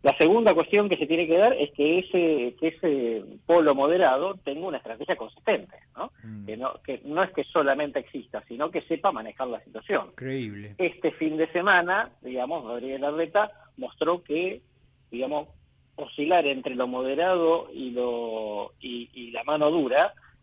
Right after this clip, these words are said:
Speaker 1: es complicado, ¿no?
Speaker 2: Mm.
Speaker 1: Es decir, no, no, no, no siempre es fácil de resolver. Y lo tercero que hace falta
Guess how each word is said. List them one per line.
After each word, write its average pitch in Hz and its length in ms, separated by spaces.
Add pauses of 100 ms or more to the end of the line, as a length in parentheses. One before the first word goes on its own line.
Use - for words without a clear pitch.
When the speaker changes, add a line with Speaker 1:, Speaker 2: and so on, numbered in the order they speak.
(160)
Speaker 1:
es 147 120
complicado, 147 640 (160)
¿no? 104 140
Speaker 2:
Mm. - 20
Speaker 1:
Es 110 60
decir, 110 240
no, 120 200
no, 117 160
no, 139 220
no 139 120
siempre 165 300
es - 60
fácil 143 260
de 117 80
resolver. 117 560 (560)
Y 185 80
lo 190 160
tercero 180 680
que 127 120
hace 123 160
falta 151 560